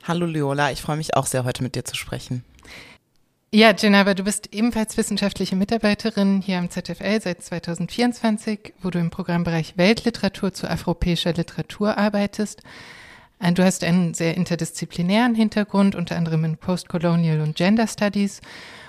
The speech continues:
Speaker 2: und hast im Studium unter anderem zur Rolle von deutschen Frauen im Kolonialismus gearbeitet, was auch in deinem neuen Essay Afrotopia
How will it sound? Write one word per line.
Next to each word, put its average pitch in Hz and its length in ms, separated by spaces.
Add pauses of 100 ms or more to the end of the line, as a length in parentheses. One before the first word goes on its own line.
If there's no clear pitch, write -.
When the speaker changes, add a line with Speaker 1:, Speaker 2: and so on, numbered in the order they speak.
(140)
Speaker 2:
und 185 360
hast 185 240
im 180 80
Studium 190 440
unter 220 280
anderem 180 320
zur 175 200
Rolle 170 220
von 165 280
deutschen 175 380
Frauen 175 300
im 170 120
Kolonialismus 165 840
gearbeitet, 190 680
was - 160
auch 160 240
in 175 120
deinem 165 240
neuen 160 300
Essay 175 440 (380)
Afrotopia 202 880